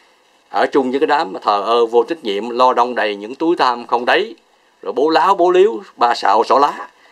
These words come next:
không phụ giúp ta làm việc cứu Việt Nam và đồng thời góp phần cứu nguyên nhân loại. Thôi tụi bay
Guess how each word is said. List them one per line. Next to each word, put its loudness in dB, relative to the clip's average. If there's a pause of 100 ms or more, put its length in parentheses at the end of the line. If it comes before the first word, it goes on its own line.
(140)
không 0 (380)
phụ 0
giúp -2
ta 2
làm -2
việc -6 (240)
cứu -2 (120)
Việt -8
Nam 0 (240)
và -10
đồng -8
thời -2
góp -6
phần -2 (100)
cứu -2
nguyên 0
nhân 0
loại. 0 (640)
Thôi 0
tụi -8
bay -2